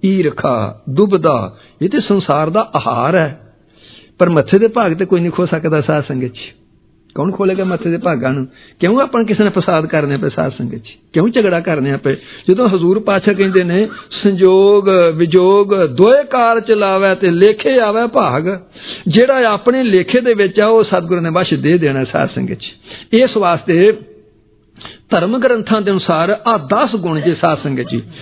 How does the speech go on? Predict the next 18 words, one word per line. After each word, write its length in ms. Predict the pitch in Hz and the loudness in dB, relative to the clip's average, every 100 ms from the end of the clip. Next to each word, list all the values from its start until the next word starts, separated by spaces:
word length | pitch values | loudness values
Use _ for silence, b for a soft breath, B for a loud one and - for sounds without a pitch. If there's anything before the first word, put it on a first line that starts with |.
| B B - 254 247 - 185 | B B 0 0 0 -4 0
ਜਦੋਂ 300 | 233 254 277 | 2 2 2
ਇਹਨਾਂ 320 | 277 277 240 | 2 2 0
ਦਸਾਂ 340 | 185 - 277 | 0 -2 -2
ਗੁਣਾਂ 180 | 262 262 | 0 2
ਨੂੰ 80 | 247 | 2
ਅਪਣਾ 280 | 214 208 202 | 2 2 2
ਲਾਂਗੇ 260 | 226 220 | 2 0
ਨਾ, 140 | 226 214 | 0 -4
ਤੇ 260 | - 208 | -2 0
ਆਪਾਂ 260 | 190 208 208 - | 2 2 -2 0
ਧਰਮੀ 280 | 165 170 | 0 0
ਖੁਆਂ 260 | 170 170 160 | 0 0 -2
ਦੇ 100 | 160 | -2
ਹੱਕਦਾਰ 480 | 139 143 131 139 147 | -2 -2 -2 0 -2
ਹਾਂ 80 | 127 | -4
ਸਾਧ 180 | - 143 | -4 -6
ਸੰਗਤ 240 | - - - | -6 -10 -10
ਜੀ। 200 | - | -16